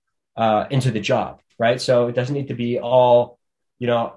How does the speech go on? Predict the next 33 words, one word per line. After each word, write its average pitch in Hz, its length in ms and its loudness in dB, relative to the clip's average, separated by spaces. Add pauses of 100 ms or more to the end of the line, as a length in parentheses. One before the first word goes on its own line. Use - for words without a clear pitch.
this 135 300 -4
job, 123 380 2
this 120 140 -10
project, 113 540 -2
et 98 120 -18
cetera. 120 400 0
Like, 107 200 -8
you 113 100 -8
need 113 260 -6
to, 107 380 -8 (440)
to 127 80 -6
be 117 120 0
balanced, 117 460 2
and 117 60 0
also, 110 200 -2
like, 101 140 -4
the - 80 -6
content - 380 -2
you 143 80 -2
consume 151 640 -2 (400)
and 117 380 0
the, 113 460 -4 (360)
uh, 107 340 -6 (440)
kind 127 220 -2
of 107 200 -6 (200)
things 123 300 -4
that 120 80 -4
you're 113 120 -4
reading 131 440 2
and 113 120 -2
learning 110 420 -4 (260)
and 123 160 -2
doing, 113 500 -2